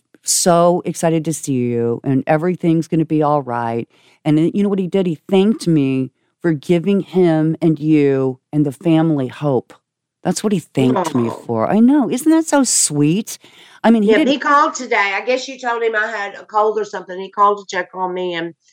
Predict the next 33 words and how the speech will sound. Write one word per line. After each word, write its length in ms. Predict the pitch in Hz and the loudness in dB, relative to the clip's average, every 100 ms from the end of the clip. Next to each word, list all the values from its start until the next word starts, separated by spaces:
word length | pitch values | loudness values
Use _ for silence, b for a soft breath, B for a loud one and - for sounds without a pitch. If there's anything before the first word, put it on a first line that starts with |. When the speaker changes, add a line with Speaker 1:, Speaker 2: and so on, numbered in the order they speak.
| _ - | _ -12
Speaker 1:
Yeah. 240 | 135 110 101 | -8 -4 0
Speaker 2:
um, 460 | 190 190 175 175 - _ _ _ _ _ | 2 2 -2 -6 -14 _ _ _ _ _
he 120 | 202 | 2
was 220 | 240 254 - | 2 0 -4
kinda, 300 | 226 220 214 | 0 2 2
he 160 | 233 | 0
said 180 | 220 214 | 0 -4
today's 400 | 208 208 208 208 | -2 0 0 0
been 140 | 196 | -2
a 100 | 208 | -4
lazy 380 | 190 190 202 233 | -2 -2 -2 -4
day 280 | 208 185 185 | -2 -2 -4
for 180 | 175 170 | -8 -6
him. 140 | 180 196 | -4 -4
He 100 | 180 | -6
just 180 | 185 | -8
kinda 360 | - 190 180 180 b _ _ | -4 -2 -2 -6 b _ _
took 160 | - 233 | -6 0
a 60 | 240 | 2
nap 480 | 214 202 196 202 | 2 4 2 2
and 240 | - 170 180 _ _ _ _ _ | -2 -4 -6 _ _ _ _ _
was 160 | 196 | 2
able 240 | 196 202 202 | 4 2 2
to 100 | 202 | 2
rest 360 | 185 180 180 | 2 0 -2
'cause 140 | - - | -8 -4
things 220 | 185 180 | -4 -4
are 60 | 180 | -6
kinda 240 | 190 185 | -6 -4
shut 280 | 180 190 - | -2 -2 -2
down 280 | 175 175 175 | -2 -2 -4
there 140 | 170 | -6
today. 640 | 175 185 175 165 170 170 | -8 -8 -4 -2 0 -2